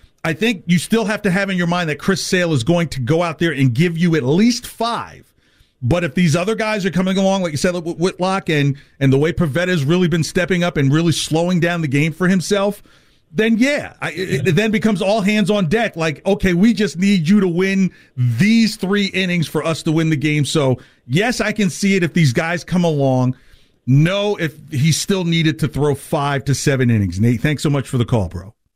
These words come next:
Yeah. Yeah, that's the, you know, it, it's like my favorite Clash song, "Should I Stay or Should I Go?" That's what it is with Chris Sale.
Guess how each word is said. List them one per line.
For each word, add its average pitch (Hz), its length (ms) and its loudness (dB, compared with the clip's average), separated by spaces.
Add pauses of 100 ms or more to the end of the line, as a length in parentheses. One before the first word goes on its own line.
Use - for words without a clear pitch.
(680)
Yeah. 104 280 0 (600)
Yeah, 156 140 -2
that's 202 220 -6
the, 208 180 0
you 202 140 2
know, 165 380 -2 (120)
it, 170 140 -8
it's 165 180 -4
like 202 160 -2
my 190 140 0
favorite 185 340 -2
Clash 170 480 -4
song, 98 300 0
"Should 175 260 0
I 151 120 -2
Stay 170 320 -2
or 139 60 0
Should 143 260 0
I 131 120 0
Go?" 101 420 -2
That's 156 220 -4
what 254 140 -2
it 240 100 -2
is 233 140 2
with 180 120 0
Chris - 240 -4
Sale. 95 440 -4